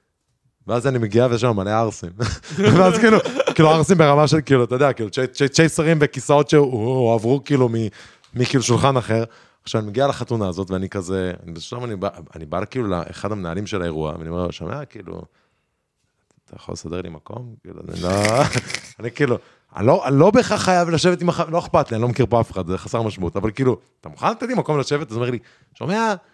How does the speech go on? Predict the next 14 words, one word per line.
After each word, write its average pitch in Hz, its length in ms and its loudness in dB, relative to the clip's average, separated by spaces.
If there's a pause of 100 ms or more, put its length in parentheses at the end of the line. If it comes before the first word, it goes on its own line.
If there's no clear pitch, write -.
(300)
פשוט 180 180 -8
עכשיו 202 220 -6
ריקודים, 226 680 0 (100)
אז 143 180 -8
כאילו, 160 380 -6
אז, 147 180 -2
אה, 151 120 -2
אחרי 196 240 -2
שיסיימו 175 360 2
ריקודים." 160 360 2 (300)
<laughs> - 200 -20
ואני 180 180 -8
כזה, 160 280 -10
"מה?" 254 360 0